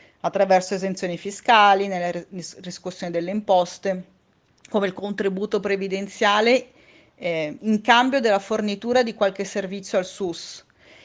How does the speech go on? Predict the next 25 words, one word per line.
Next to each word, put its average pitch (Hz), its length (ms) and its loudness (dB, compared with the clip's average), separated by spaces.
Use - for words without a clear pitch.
E 202 140 -2
questi 277 340 2
servizi 233 600 0
forniti 202 800 -4
dal 190 180 4
sistema 208 480 -4
privato 196 500 2
al 180 120 0
sus - 580 -8
di 185 160 -8
solito 196 560 6
sono 202 240 -2
ciò 226 180 0
che 247 100 2
il 240 40 -2
sistema 202 380 -4
privato 226 520 4
ha 196 120 0
in 196 140 -4
eccesso 190 420 -4
di 180 80 -8
offerte, 180 640 2
non 185 220 -2
è 214 80 6
necessariamente 185 1200 -2